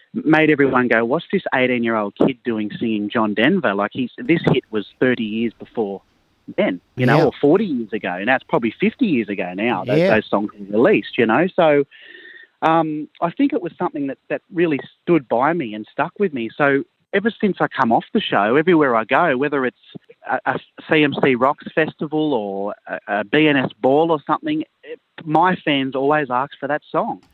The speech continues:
Speaker 1: 'Cause
Speaker 2: Wow.
Speaker 1: I think it was just a song that stuck with me. So, be-, beautiful ballad, and that's the one I auditioned with. And ever since then, I've been asked for years and years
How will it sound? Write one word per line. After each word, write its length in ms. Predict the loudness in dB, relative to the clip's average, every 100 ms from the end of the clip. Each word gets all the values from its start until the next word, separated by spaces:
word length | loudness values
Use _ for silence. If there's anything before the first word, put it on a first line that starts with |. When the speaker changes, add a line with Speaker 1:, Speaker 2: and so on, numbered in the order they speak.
| _ -10
Speaker 1:
'Cause 100 | -2
Speaker 2:
Wow. 180 | 2 2
Speaker 1:
I 20 |
think 160 | 0 -4
it 80 |
was 120 | -8 -10
just 220 | -14 -14
a 60 | -2
song 220 | 0 2
that 120 | 0 -2
stuck 240 | -2 0
with 200 | 0 0
me. 180 | -2 -4 0
So, 360 | 2 4 2 -2
be-, 140 | -6 -2
beautiful 380 | 0 2 2 -2
ballad, 380 | -2 -2 -2 -4
and 100 | -2
that's 160 | -2
the 80 | 0
one 180 | 0 0
I 40 |
auditioned 500 | -2 -6 -6 -6 -6
with. 180 | -6 -2
And 200 | -2 -4 -14 _ _ 0
ever 200 | 0 0
since 180 | -4 -4 -2
then, 160 | -2
I've 100 | -2
been 160 | -4 -4
asked 360 | -4 -6 -8 -12
for 60 |
years 300 | -6 -4 -2 -2
and 120 | -2
years 260 | 0 -2